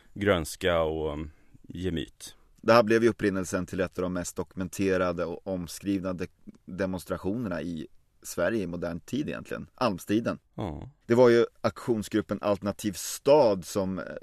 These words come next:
Speaker 2: uppmärksammade den här frågan sommaren nittonhundrasjuttio. Och man började samla in namn, eh, mot det här planförslaget och den här trädfällningen. Men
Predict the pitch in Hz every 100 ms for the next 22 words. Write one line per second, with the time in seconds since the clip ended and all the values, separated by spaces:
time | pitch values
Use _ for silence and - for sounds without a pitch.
0 | - 117 - 98 - 120 139 131 110 92
1 | 90 95 85 85 85 - 98 98 120 110
2 | 104 - 90 - 123 - _ 80 85 -
3 | _ - 98 107 127 117 123 117 110 87
4 | 95 117 110 107 - 95 87 82 - _
5 | - 104 107 117 110 95 95 95 110 92
6 | - - 92 92 92 - - 92 - -
7 | - 92 87 - 85 78 82 80 80 78
8 | 90 - _ 107 113 110